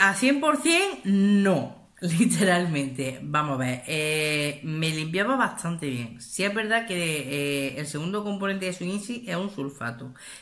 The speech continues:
Y ahí yo, en este tipo de productos, suelo tener,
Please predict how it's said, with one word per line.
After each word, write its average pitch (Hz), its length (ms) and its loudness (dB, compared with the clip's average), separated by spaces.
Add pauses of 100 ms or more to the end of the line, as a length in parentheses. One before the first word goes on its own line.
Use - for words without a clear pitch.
Y 175 140 2
ahí 233 160 4
yo, 269 240 6
en 185 80 0
este 190 180 -4
tipo 233 180 -2
de 226 60 0
productos, 226 440 -2
suelo 214 280 -2
tener, 214 380 0